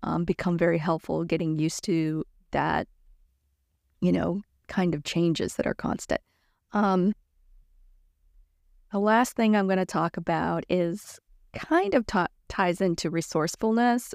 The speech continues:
um, but it's about budgeting. So how did that help as an art teacher and as a freelance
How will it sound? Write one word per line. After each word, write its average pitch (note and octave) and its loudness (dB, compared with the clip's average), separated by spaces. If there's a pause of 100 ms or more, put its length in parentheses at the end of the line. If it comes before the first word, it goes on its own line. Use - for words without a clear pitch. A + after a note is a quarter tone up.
um, F3+ 2
but F3 0
it's - -4
about - -4
budgeting. D3+ -2 (840)
So C#3 2 (480)
how C#3 2
did D3 2
that B2 2
help G#3 0
as F#3 0
an F3+ -4
art F3 -2
teacher E3+ -2 (380)
and F3 0
as E3+ -2
a E3+ 0
freelance E3 -4